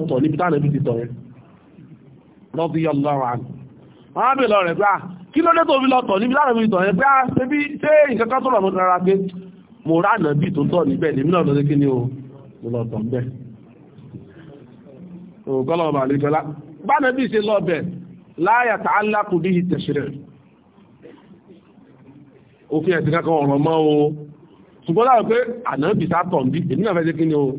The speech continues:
Ẹ tọ̀ ń bẹ̀. So, kọ́lọ̀ bà lè kọ́lá kí ó bá yọ́nú sí wọn. Bí wọ́n ṣe rí nìyẹn, kì í ṣe onìkan, gbogbo wọn bẹ́ẹ̀ náà ni. Gbogbo wọn ni, gbogbo wọn ni. Wọ́n lánàá bí ìgbé ara mi ní Zulu Lẹ́fà.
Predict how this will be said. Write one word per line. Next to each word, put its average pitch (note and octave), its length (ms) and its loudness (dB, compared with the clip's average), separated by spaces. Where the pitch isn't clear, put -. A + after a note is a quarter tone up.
Ẹ B2+ 160 -6
tọ̀ B2 160 -4
ń G#2+ 100 -6
bẹ̀. A2 160 -6
So, - 100 -4
kọ́lọ̀ D#3 320 -2
bà C#3+ 120 -2
lè C3+ 100 -2
kọ́lá C#3 260 -2
kí C#3+ 220 -2
ó - 120 -6
bá C#3 140 -2
yọ́nú C3+ 260 0
sí C#3 120 -4
wọn. C3 140 -4
Bí D#3+ 120 0
wọ́n A#3 180 2
ṣe G3 120 2
rí G3+ 140 2
nìyẹn, E3 320 0
kì - 120 -8
í B3+ 60 -2
ṣe C#4 80 -2
onìkan, G3+ 320 2
gbogbo A3 240 0
wọn A#3+ 160 2
bẹ́ẹ̀ C4 160 0
náà A#3 140 2
ni. G3+ 120 0
Gbogbo F#3 460 4
wọn G#3+ 220 2
ni, G#3+ 160 0
gbogbo F3+ 320 0
wọn F#3+ 200 4
ni. F#3+ 100 0
Wọ́n A3+ 160 -4
lánàá C4 200 2
bí A3+ 100 0
ìgbé G#3+ 160 2
ara A3+ 200 2
mi F3+ 120 0
ní G3+ 100 0
Zulu G#3+ 240 0
Lẹ́fà. F3+ 300 2